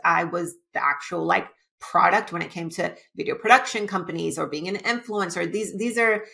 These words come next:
companies that I built. I can't sell off because it's using my likeliness. So I had shut down multiple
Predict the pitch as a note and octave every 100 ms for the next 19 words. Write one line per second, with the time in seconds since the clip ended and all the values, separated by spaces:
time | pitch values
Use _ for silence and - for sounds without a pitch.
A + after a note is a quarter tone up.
0 | _ - B3 A3+ G3 F3 E3+ G#3 - E3
1 | - G3 - F3+ F3+ F3 F#3+ E3+ E3 -
2 | F3+ - G3 F#3+ E3+ E3 F3+ D#3+ E3+ E3+
3 | D#3+ B2+ G2 - - _ _ _ - -
4 | A#3 G#3 G3+ G3 - _ _ _ - G#3+
5 | C4+ B3+ B3 - G#3 F#3 G#3+ F#3+ E3 E3+
6 | F#3 G#3 A#3+ B3 A#3+ A#3 F#3+ F3+ G3 -